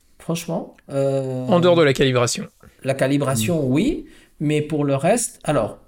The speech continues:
Speaker 1: on sait que le nouvel Apple T V a des nouveautés hardware, on en a parlé,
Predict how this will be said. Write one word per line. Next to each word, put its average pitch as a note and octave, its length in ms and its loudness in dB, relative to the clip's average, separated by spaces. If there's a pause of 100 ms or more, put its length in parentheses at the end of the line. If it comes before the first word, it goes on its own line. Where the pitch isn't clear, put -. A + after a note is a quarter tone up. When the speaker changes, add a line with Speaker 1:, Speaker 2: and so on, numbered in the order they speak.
(100)
Speaker 1:
on C#3 120 0
sait A3+ 160 0
que G#3+ 80 -2
le F3 80 2
nouvel E3 240 4
Apple D3 220 0
T E3 120 -2
V G3 180 0
a C#3 60 2
des B2+ 120 -2
nouveautés C3 320 -2
hardware, D3 360 0
on E3 120 -2
en B2+ 120 -2
a A#2+ 60 -2
parlé, C3+ 440 -4